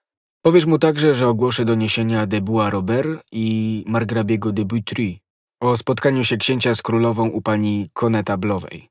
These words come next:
owego pamiętnego wieczoru, gdy ta pani wydawała bal maskowy. Powiesz mu, że wcale nie wątpię, iż był tam przebrany za wielkiego mogoła. Kostium ten miał przywdziać kawaler de Guise,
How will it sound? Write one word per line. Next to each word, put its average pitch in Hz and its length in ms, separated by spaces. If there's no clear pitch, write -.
owego 101 340
pamiętnego 101 540
wieczoru, 98 420
gdy 90 180
ta 90 120
pani 95 280
wydawała 92 440
bal 85 200
maskowy. - 480
Powiesz 190 260
mu, 180 140
że 165 100
wcale 156 280
nie 147 120
wątpię, 127 460
iż 113 100
był 123 180
tam 120 160
przebrany 117 500
za 113 180
wielkiego 117 440
mogoła. 110 580
Kostium 190 500
ten 151 160
miał 143 180
przywdziać 131 560
kawaler 123 500
de 120 140
Guise, 113 540